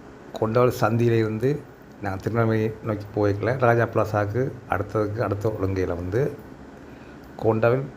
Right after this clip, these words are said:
அந்த பிரதான வீதியிலே இருந்து, பல்லாளி ரோட்டில் இருந்தே ஒரு ஐம்பது மீட்டர் தூரத்துல வந்து ஒரு இரண்டு பிறப்பு காணி வந்து விற்பனைக்கு இருக்கு. இதுல இருந்து வந்து கோண்டாவில் சந்திக்கு வந்து நடந்து போகக்கூடிய தூரம்.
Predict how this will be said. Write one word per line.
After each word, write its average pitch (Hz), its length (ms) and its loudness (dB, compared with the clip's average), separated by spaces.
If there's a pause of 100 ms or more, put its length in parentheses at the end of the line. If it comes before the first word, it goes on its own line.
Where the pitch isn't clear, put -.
(160)
அந்த 95 200 -2
பிரதான 123 440 4
வீதியிலே 101 320 0
இருந்து, 85 280 -2
பல்லாளி 107 360 2
ரோட்டில் 110 280 2
இருந்தே 98 480 0 (340)
ஒரு - 240 -2
ஐம்பது 107 340 2
மீட்டர் 101 280 0
தூரத்துல 92 360 -2
வந்து 87 280 -6 (880)
ஒரு 101 160 0
இரண்டு 107 300 2
பிறப்பு 101 260 0
காணி 98 320 2
வந்து 92 360 -4 (140)
விற்பனைக்கு 98 400 -4
இருக்கு. 80 240 -12 (1300)
இதுல 107 200 2
இருந்து 98 180 2
வந்து 95 240 -2
கோண்டாவில் 123 320 4
சந்திக்கு 117 380 0
வந்து 110 160 2
நடந்து 123 280 2
போகக்கூடிய 98 320 2
தூரம். 92 320 -2